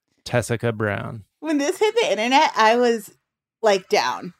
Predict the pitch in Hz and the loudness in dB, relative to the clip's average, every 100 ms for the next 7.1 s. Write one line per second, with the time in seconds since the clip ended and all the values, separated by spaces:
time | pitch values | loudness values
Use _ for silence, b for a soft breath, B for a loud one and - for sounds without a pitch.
0 | - 202 208 208 226 226 208 196 180 151 | -4 -2 0 2 4 4 2 -4 -2 -2
1 | - 202 190 214 277 330 - 180 202 131 | 0 0 -2 -4 -4 -2 -2 4 4 4
2 | 160 156 214 262 240 202 208 247 262 - | 0 0 4 4 6 4 6 4 2 -4
3 | 233 202 196 190 214 196 233 214 196 180 | -2 0 0 0 -2 -2 -4 -4 -2 -2
4 | 175 170 170 185 220 233 - 110 156 165 | -4 -4 0 0 0 -2 -6 -4 -4 -4
5 | - 208 - - 208 196 214 233 - 196 | -2 0 0 -4 -10 -8 -8 -10 -8 -6
6 | 190 190 175 - 185 - 180 175 180 175 | -4 -4 -6 -4 -8 -8 -12 -10 -10 -8
7 | 180 | -10